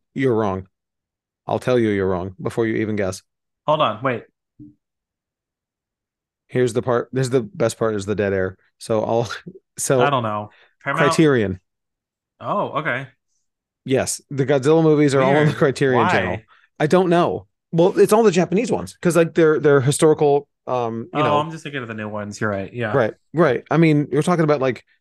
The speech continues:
Speaker 1: movies from the fifties and technical achievements, right? Like, the Godzilla movies are very important, the old ones,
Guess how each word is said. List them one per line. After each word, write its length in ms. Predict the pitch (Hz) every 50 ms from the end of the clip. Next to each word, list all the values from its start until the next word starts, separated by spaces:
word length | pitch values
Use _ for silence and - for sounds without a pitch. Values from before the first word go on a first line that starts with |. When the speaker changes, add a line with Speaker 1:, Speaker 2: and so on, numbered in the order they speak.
| _ _ _ _ _ -
Speaker 1:
movies 200 | 160 165 165 160
from 100 | 156 131
the 60 | 117
fifties 580 | - - 170 196 - - 110 98 104 107 - - _ _ _ _ _ _ _ _ _ -
and 520 | 120 123 123 117 117 113 113 113 - 117 _ _ _ _ _ _ _ _ -
technical 440 | - 190 185 - 175 - 156 143 139
achievements, 520 | 110 - 190 226 147 113 - - - -
right? 280 | 117 107 127 170 - - -
Like, 260 | 120 123 120 101 - _ _ _ _ _ _ _ _ _ _ _ _ _
the 80 | - 143
Godzilla 320 | 165 156 143 208 254 226
movies 240 | 170 143 135 131 131
are 60 | 127
very 200 | 120 156 196 190 143
important, 460 | 120 131 156 165 - - 98 90 - _ _ _ _ _ -
the 140 | 151 165
old 180 | 156 156 143 110
ones, 320 | 107 98 95 110 - -